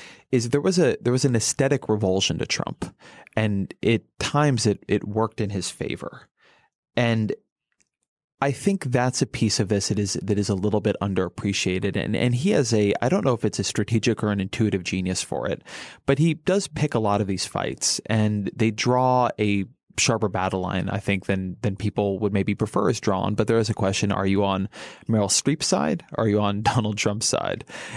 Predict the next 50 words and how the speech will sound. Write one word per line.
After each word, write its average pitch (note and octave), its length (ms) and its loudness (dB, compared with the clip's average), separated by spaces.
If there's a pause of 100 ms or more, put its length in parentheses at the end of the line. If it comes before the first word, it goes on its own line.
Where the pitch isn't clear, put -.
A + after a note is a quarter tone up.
(140)
And, A#2+ 380 0
and C#3 160 2
that G3 180 2 (300)
puts - 300 0
things G2+ 340 0
in G2+ 120 2
a, G2 220 0
in G2+ 120 0
a - 20 0
bit G#2 180 0
of G#2 80 0
a G#2+ 60 2
different F#2 380 -4
place. - 480 0
It, G2 180 0
it - 120 0
gives C3 200 0
people, A2 260 -2
I G2 40 0
think, G2+ 180 0
a G#2 40 2
little G2+ 200 -2
bit G2+ 100 2
of F#2+ 80 0
a G#2+ 60 0
different G2+ 300 -2
license F#2+ 640 0 (460)
in, G#2+ 360 2
in G#2 140 0
which G#2 280 0
to, F#2+ 240 2
to - 180 -6
join A#2 260 2
with G#2+ 140 0
him. G2+ 180 0 (340)
But E3 260 0
to, F3 140 4
to F3+ 140 0
maybe A3+ 240 2
draw A#2+ 240 4
out G#2+ 60 2
a, G2+ 200 2
a G#2 40 4
larger G#2+ 400 2
thing G2+ 240 0
that G2 160 2
we're G2 80 0
talking G#2+ 400 -2
about F#2 240 0
here, - 280 -2